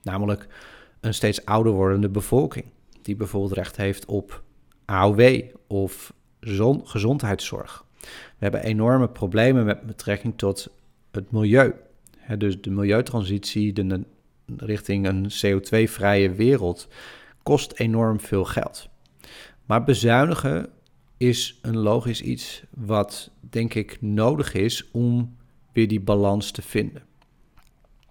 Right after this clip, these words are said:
Nou, het tweede is natuurlijk, is een hoger inkomen. Hè, dus als je meer gaat verdienen, dan komt die balans weer in stand van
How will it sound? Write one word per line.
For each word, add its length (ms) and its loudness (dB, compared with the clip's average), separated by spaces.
Nou, 200 -4
het 120 -10
tweede 360 6
is 100 0
natuurlijk, 580 -2
is 140 -2
een 140 0
hoger 480 -2
inkomen. 580 -6
Hè, 140 -2
dus 180 0
als 160 -2
je 80 0
meer 240 2
gaat 200 0
verdienen, 400 0
dan 140 -2
komt 220 -2
die 120 0
balans 520 0
weer 140 2
in 120 -2
stand 360 -4
van 420 -4